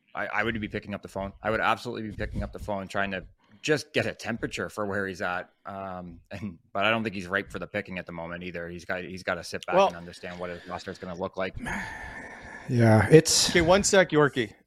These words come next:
Speaker 2: He's got one year left, right? At, and he makes six point one six six million. My point, and then he's a U F A.
Speaker 1: Yeah.
Speaker 2: If he says he's not going to sign in, uh, in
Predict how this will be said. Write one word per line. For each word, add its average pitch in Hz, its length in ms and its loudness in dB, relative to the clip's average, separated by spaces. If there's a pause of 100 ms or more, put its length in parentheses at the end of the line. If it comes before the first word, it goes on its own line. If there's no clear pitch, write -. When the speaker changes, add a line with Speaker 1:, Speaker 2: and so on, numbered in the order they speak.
(160)
Speaker 2:
He's 165 320 0
got 185 240 10 (140)
one 160 340 4
year 175 240 4
left, 139 560 2
right? 131 340 0
At, 131 340 -4 (120)
and 135 100 -6
he 131 60 -4
makes 127 180 -2
six - 220 0
point 147 260 0
one 135 180 0
six - 300 -4
six 131 180 -2
million. 123 320 -2
My 127 140 2
point, 165 320 -6
and 143 100 -4
then 143 80 0
he's 131 160 0
a 131 40 -4
U 135 180 0
F 117 220 0
A. 127 160 2
Speaker 1:
Yeah. 87 140 -2 (260)
Speaker 2:
If 135 160 -2
he 202 120 2
says 185 300 2
he's 156 220 -4
not 151 320 0
going 143 240 0
to 131 120 -8
sign 120 640 0 (560)
in, 151 180 2
uh, 139 220 4
in 139 380 0